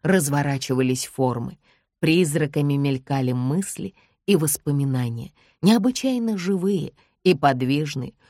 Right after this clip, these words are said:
ускоренные вдвое, а то и втрое, меняя очертания,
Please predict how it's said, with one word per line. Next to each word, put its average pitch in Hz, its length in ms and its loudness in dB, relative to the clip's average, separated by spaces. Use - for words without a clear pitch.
ускоренные 156 760 4
вдвое, 135 580 2
а 139 80 4
то 156 220 2
и 147 100 2
втрое, 135 600 -4
меняя 165 520 4
очертания, 175 880 -4